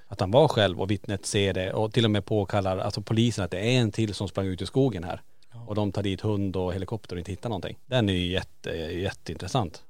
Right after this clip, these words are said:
Speaker 1: Då har ju hon sett.
Speaker 2: Ja, men nej, jag vet inte vad jag ska säga. Det här är ju jädra intressant.
Speaker 1: Mm.
Speaker 2: Men det är det jag tror också så här. Om det är en skyddsängel till exempel som är vid en sida. Vi ser ju inte dem. De är där och bara styr lite grann i kulissen.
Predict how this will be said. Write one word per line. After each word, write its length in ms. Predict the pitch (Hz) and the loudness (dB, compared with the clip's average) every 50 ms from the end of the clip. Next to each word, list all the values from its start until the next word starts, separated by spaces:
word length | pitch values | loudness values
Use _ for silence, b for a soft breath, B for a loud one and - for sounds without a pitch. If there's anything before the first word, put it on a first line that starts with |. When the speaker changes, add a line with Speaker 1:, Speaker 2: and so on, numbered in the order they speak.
| - | -8
Speaker 1:
Då 60 | - 107 | -4 0
har 200 | 123 139 123 107 | 4 4 4 4
ju 40 | 98 | 4
hon 120 | 107 90 | 2 0
sett. 240 | - - - 135 - - - - | 0 2 2 2 2 0 -12 -14
Speaker 2:
Ja, 200 | - - 104 95 113 | -8 -4 -4 -2 0
men 100 | 127 117 | 0 2
nej, 240 | - 123 147 135 117 - - - - - - - 90 110 | 2 4 2 2 2 -2 -10 -14 -18 -18 -14 -10 -8 -6
jag 140 | 113 101 117 | -4 -2 0
vet 140 | 139 156 139 | 2 2 0
inte 140 | 123 - 131 | 0 -2 -2
vad 40 | 123 | 0
jag 80 | 123 | 0
ska 80 | 120 110 | 0 0
säga. 160 | 107 107 107 | 0 -2 -2
Det 220 | 117 120 117 117 120 | -2 0 2 4 6
här 140 | 123 127 127 | 6 6 6
är 40 | |
ju 320 | 123 123 123 120 123 123 120 123 139 - 120 120 | 6 6 6 4 2 0 -2 -4 -8 -8 -4 0
jädra 480 | 123 123 123 120 117 117 123 135 127 | 2 4 4 4 2 2 2 2 2
intressant. 560 | 117 113 - 117 117 131 135 120 101 - - - - - - | 2 2 0 -2 0 0 0 -2 -4 -6 -12 -18 -18 -14 -8
Speaker 1:
Mm. 300 | 107 101 85 85 95 113 - - - | -6 -4 -4 -4 -4 -6 -8 -10 -4
Speaker 2:
Men 140 | - 139 143 | 2 6 6
det 60 | 165 | 8
är 40 | 170 | 10
det 100 | 180 180 | 10 10
jag 160 | 175 165 - | 10 8 8
tror 140 | - 160 151 | 8 8 8
också 240 | 143 - - 135 117 | 8 6 6 4 4
så 80 | 110 | 4
här. 240 | 117 110 110 110 - - | 4 4 4 2 0 0
Om 180 | 131 135 151 | 2 4 8
det 80 | 147 143 | 8 8
är 40 | 160 | 8
en 60 | 156 | 6
skyddsängel 500 | - - 127 113 - 120 120 117 113 110 | 6 6 6 8 8 8 8 6 4 2
till 100 | 101 110 | 0 -2
exempel 340 | 110 110 107 107 - 110 104 | 0 0 0 0 0 -2 0
som 160 | 104 117 113 | 0 0 0
är 260 | 113 123 120 123 120 | 2 4 6 6 6
vid 120 | 113 113 110 | 4 2 0
en 80 | 110 | 2
sida. 340 | 107 - 123 113 110 - 113 - | 2 2 2 2 0 -2 -2 -4
Vi 240 | - 120 131 147 151 | 0 2 4 4 4
ser 160 | 139 - 143 | 6 6 6
ju 200 | 139 135 120 110 | 8 6 6 4
inte 140 | 104 101 - | 2 -2 -2
dem. 240 | 117 110 107 104 104 | -4 -4 -2 -2 2
De 180 | 120 123 131 131 | 4 6 8 8
är 60 | 123 | 8
där 220 | 120 117 117 113 | 8 8 6 6
och 80 | 110 107 | 4 4
bara 300 | 101 110 110 110 113 113 | 2 2 2 4 2 4
styr 400 | - - - - - 120 117 110 | 2 2 2 4 4 6 6 6
lite 220 | 110 113 110 - | 4 2 0 0
grann 180 | 113 110 107 113 | 0 0 0 0
i 60 | 113 | -2
kulissen. 440 | - - 120 120 117 - - - | 2 2 4 4 4 2 -2 -4